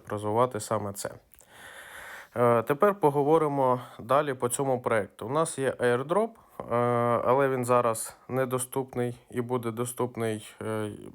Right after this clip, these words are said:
під час лістингу. Е, є вкладочка Earn, е, там, де ви отримуєте, дуже швидко ви можете отримати, е, токени, підписавшись на Telegram-канал, Twitter, е, обравши біржу, ви отримаєте п'ятнадцять тисяч токенів.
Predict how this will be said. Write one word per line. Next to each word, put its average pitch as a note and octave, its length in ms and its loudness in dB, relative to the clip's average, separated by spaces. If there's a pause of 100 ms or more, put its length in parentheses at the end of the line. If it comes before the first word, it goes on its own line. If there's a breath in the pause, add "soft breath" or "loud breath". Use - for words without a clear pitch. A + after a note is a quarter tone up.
під B2 180 -6
час A2+ 300 0
лістингу. A2+ 640 -6 (640 loud breath)
Е, A#2+ 280 4
є D3 180 4
вкладочка D3 600 2
Earn, B2 540 2 (380 loud breath)
е, B2 200 4
там, D3+ 300 2
де B2 80 6
ви C3+ 280 4
отримуєте, A#2 1120 2
дуже A#2+ 320 0
швидко B2 380 -4
ви A2 120 0
можете A2 420 -2
отримати, A2 760 -2 (540 loud breath)
е, A#2 120 4
токени, A2+ 480 0
підписавшись A2+ 760 0
на A2+ 100 -2
Telegram-канал, C3+ 880 2 (100)
Twitter, C3 540 -2
е, A2+ 260 0
обравши A#2 560 2
біржу, D3+ 420 -2
ви A#2+ 120 2
отримаєте A2 520 -2
п'ятнадцять A2 540 -4
тисяч A#2+ 360 -6
токенів. E3+ 560 0